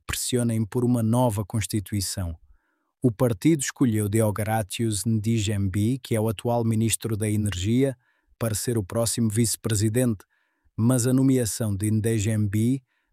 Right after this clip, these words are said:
precisa de ser aprovada pela maioria no parlamento. Agora, uma situação trágica na Argélia, onde incêndios florestais causaram a morte de pelo menos doze pessoas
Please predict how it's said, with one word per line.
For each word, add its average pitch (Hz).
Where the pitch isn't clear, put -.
precisa 117
de 98
ser 123
aprovada 110
pela 117
maioria 120
no 120
parlamento. 117
Agora, 131
uma 147
situação 113
trágica 107
na 98
Argélia, 92
onde 110
incêndios 107
florestais 113
causaram 104
a 101
morte 104
de 92
pelo 98
menos 98
doze 110
pessoas 101